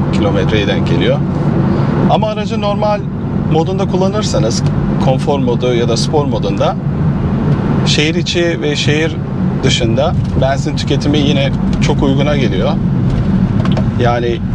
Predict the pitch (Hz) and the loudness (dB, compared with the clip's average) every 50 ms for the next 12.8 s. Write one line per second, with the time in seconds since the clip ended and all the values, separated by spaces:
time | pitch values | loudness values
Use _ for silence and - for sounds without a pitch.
0 | - - - - - - - - 143 143 143 143 139 - 143 143 147 143 139 139 | -2 -2 0 0 0 0 2 2 2 2 0 0 0 0 0 2 2 2 2 2
1 | 139 143 151 139 - - 135 139 131 127 127 135 135 127 131 123 131 131 127 127 | 2 2 0 0 0 0 0 0 0 0 0 0 0 2 0 0 0 0 -2 -2
2 | 127 127 123 135 131 131 123 113 104 107 95 101 104 95 87 - - 113 123 151 | -2 -2 -2 -2 0 0 0 0 -2 -2 -2 -2 0 -2 -2 0 0 2 2 2
3 | 156 - - - - - - - - - - - - - - - 123 123 135 131 | 0 -2 -4 -6 -6 -8 -8 -8 -6 -6 -6 -4 -4 -2 0 2 2 2 2 2
4 | 127 131 117 - 127 123 - 123 110 - - - - 135 135 139 - - - - | 0 0 -2 -2 0 0 0 0 0 -2 -2 0 0 0 0 0 -2 -2 -2 -2
5 | 123 127 - 127 123 135 131 - - - - - - - - - - - - - | -2 0 0 0 2 0 0 0 0 0 0 0 0 0 0 -2 -2 -2 0 0
6 | - - - - - - - - - - - - - - - - 127 127 131 131 | 0 2 2 2 2 0 -2 -2 -2 -2 0 0 0 0 0 2 2 2 2 0
7 | 131 123 131 135 143 143 - 143 147 143 139 135 135 147 156 135 123 117 104 - | 0 0 0 0 0 0 0 0 0 0 0 0 0 0 0 0 0 0 0 0
8 | 107 110 135 143 147 - - - - - - - - - - - - - - - | 0 0 0 0 0 -2 -4 -6 -6 -6 -4 -4 -4 -2 -2 -2 -2 -2 -2 -2
9 | - - - - - - 139 135 127 139 139 131 135 131 - - 147 139 131 139 | -2 -2 -2 0 0 2 2 0 0 -2 -2 -2 -4 -4 -2 0 0 0 2 2
10 | 135 131 127 - - - 139 135 131 135 127 123 127 123 - 135 127 135 131 123 | 0 0 0 0 0 0 0 0 0 2 2 2 2 2 2 2 2 2 0 0
11 | - 123 131 123 107 98 - - - - - - - - 90 - - - - - | 0 0 0 0 0 0 -2 -4 -4 -6 -6 -4 -4 -2 -2 -2 0 0 0 0
12 | - - - - - - 110 107 101 107 - - 131 127 120 | 0 0 0 0 0 0 2 2 2 2 2 0 0 0 0